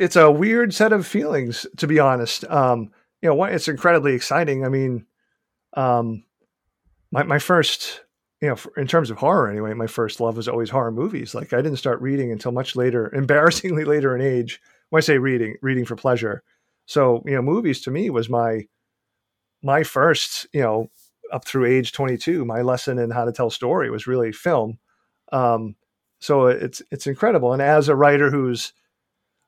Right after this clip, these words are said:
written many, you know, written more than one book that, you know, <laughs> uses the influence of other books, other movies, other media, you know, it would be highly hypocritical of me to be like, "Oh, I'm so annoyed if,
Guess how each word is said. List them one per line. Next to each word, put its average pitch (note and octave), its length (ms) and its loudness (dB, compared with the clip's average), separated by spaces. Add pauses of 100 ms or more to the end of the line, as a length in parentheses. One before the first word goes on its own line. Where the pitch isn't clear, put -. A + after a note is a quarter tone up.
(320)
written E3 280 -2
many, D#3+ 340 2
you E3 80 0
know, C#3 120 4
written D3+ 360 0 (140)
more E3+ 160 8
than D#3 220 4
one F3 180 4
book C3+ 280 4 (120)
that, B2+ 320 4
you D#3 100 2
know, A#2+ 320 2 (160)
<laughs> F#3 180 0
uses D3+ 400 0
the C#3 120 0
influence D#3 460 0
of C3 100 0
other B2 560 4 (240)
books, D3 340 2
other C3 180 0
movies, C3 360 2
other A#2+ 180 2
media, C3+ 460 -6 (400)
you C#3 100 -4
know, A#2+ 100 4
it B2+ 80 0
would C3+ 100 -4
be C3+ 100 -2
highly C3 320 4
hypocritical B2 580 -4
of A2+ 80 -6
me A#2+ 140 -2
to A#2 80 -2
be A2+ 160 -2
like, G#2+ 220 -6
"Oh, C#3 60 -8
I'm B2 180 -6
so C#3 180 -2
annoyed B2 380 0
if, - 260 -12